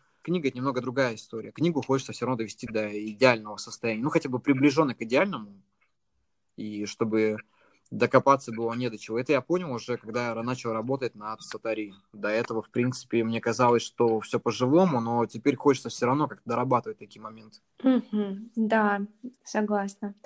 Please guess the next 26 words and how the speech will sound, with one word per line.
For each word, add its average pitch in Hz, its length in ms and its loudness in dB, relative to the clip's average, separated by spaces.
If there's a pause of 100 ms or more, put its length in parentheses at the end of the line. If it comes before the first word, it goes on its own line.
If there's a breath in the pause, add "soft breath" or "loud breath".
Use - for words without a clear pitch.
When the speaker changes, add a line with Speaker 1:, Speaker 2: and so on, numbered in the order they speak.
(440 loud breath)
Speaker 2:
Кстати, 277 420 6
э, 220 640 2
по 240 80 2
поводу 233 840 2
обложки 233 540 2
для 214 120 -4
твоей 214 220 0
новой 208 240 0
книги, 247 400 0
я 214 180 -2
помню, 226 300 2
ты 214 120 -10
делал 208 260 -4
пост - 480 4 (440 loud breath)
о 202 80 2
том, 226 160 4
что 220 160 -8
ты 220 140 -2
нашел 214 460 2
там 190 340 -6
дизайнера, 233 600 2
что - 200 -14
ты 214 100 -2
долго 202 340 0
искал 269 360 6
иллюстратора, 220 920 0